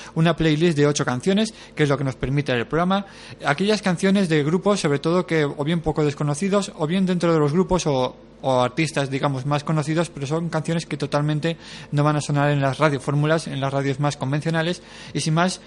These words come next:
mientras contactamos con la invitada de esta tarde, te invito a que escuches otro de los temas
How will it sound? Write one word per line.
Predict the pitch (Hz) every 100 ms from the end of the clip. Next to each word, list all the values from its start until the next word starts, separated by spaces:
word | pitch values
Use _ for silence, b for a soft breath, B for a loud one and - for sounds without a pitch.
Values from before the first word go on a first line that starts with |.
| B -
mientras | 151 139
contactamos | 147 139 131 180 175
con | - 160
la | 147
invitada | 139 131 165 139
de | 165
esta | 165
tarde, | 175 147 170 B B B B
te | 151
invito | 143 143 165
a | 156
que | 156
escuches | 139 147 160 147
otro | 147 143
de | 135
los | 127
temas | - 151 165